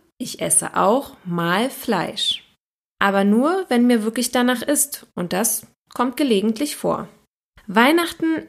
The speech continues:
ist zum Beispiel so ein Tag, an dem ich auch mal Fleisch esse. Und dann,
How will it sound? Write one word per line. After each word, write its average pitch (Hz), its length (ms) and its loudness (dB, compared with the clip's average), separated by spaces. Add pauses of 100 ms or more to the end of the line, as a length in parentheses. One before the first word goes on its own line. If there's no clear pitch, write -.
ist 220 240 0
zum 190 140 0
Beispiel 165 320 0
so 160 100 -4
ein 160 220 -4
Tag, 175 400 -2
an 185 100 -2
dem 190 180 2
ich 220 140 0
auch 190 120 0
mal 240 120 2
Fleisch 190 400 0
esse. - 300 -4
Und 202 320 -2
dann, 214 280 0